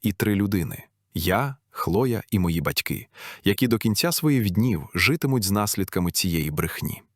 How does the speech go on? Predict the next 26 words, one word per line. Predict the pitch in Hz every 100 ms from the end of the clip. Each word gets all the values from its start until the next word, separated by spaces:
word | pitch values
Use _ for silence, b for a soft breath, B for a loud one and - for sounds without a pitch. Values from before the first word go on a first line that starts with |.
| _ B B B B B B
І | 110
є | 101 147
порожнє | - 147 151 127 127
місце | 135 127 -
за | 90 90
столом, | - 90 117 98 - _
яке | 98 98 110
ніколи | 101 - 156 151 131
і | 104
нічим | 101 78 - - 147 147 -
не | 92
можна | 87 107 101 82
буде | 82 73
заповнити. | 76 - 76 53 - - - _ _ _ _ _ _ _ _ _ _ _ _ -
Я | 113 180
переїжджаю | 170 151 143 123 139 131 117
наступного | 107 - 117 104 92
тижня. | - 76 - - - _ _ _ -
Почну | 120 - 196
нове | 170 135 131
життя, | 123 - 82 62 -
якщо | - 90 - 95
це | 98
можна | 95 82 82
так | 82 -
назвати. | 90 92 80 - -